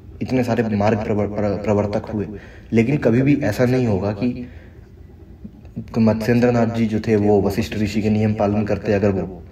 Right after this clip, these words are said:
तो वो यहाँ नहीं होते। आज के, आज के समय में उनकी वो पहचान नहीं होती। इन लोगों ने अपने नियम स्वयं बनाए थे,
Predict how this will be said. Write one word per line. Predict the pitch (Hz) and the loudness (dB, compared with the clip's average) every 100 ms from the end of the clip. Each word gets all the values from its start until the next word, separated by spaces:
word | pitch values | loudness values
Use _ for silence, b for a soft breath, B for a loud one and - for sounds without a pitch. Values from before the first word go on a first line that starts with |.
| B B B - | B B B -2
तो | |
वो | 110 | 0
यहाँ | 110 107 | 2 2
नहीं | 113 110 | 4 4
होते। | 98 98 - - - | 2 -2 -8 -12 -8
आज | 101 | -4
के, | 117 107 | -4 -2
आज | 113 107 | -2 -2
के | 110 | -2
समय | 113 110 | 2 4
में | 110 | 4
उनकी | 107 107 110 | 2 0 2
वो | 113 117 120 B B B B B - - - - - | 2 2 -2 B B B B B -20 -20 -20 -20 -6
पहचान | 113 101 123 117 | -2 0 2 2
नहीं | 110 117 | 2 2
होती। | 98 87 95 - - - - - - B B B - | 0 -2 -10 -14 -18 -20 -20 -20 -20 B B B 2
इन | 143 | 6
लोगों | 147 147 | 6 4
ने | - | 0
अपने | - - 135 | -2 0 2
नियम | 123 127 | 2 2
स्वयं | - 107 110 | 2 2 4
बनाए | 95 87 85 | 2 -2 -6
थे, | - | -12